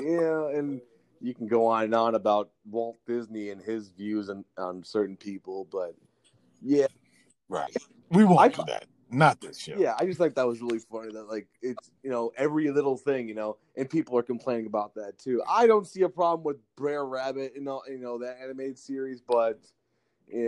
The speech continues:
Speaker 1: it, some people didn't forget the actual movie itself.
Speaker 2: Oh, no! I,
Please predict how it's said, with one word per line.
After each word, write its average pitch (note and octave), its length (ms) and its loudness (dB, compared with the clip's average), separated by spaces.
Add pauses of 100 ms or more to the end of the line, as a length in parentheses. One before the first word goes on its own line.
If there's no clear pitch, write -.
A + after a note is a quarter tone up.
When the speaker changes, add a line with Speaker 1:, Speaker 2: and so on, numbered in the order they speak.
(120)
Speaker 1:
it, C3 140 2 (240)
some D#3+ 360 2
people C#3 420 -6
didn't C3 300 -10
forget A#2 380 -8
the G#2+ 100 -16 (300)
actual G#2 500 -10
movie F#2+ 280 -14
itself. E2+ 500 -12 (800)
Speaker 2:
Oh, E3 200 8
no! C#3+ 160 6
I, C#3+ 160 8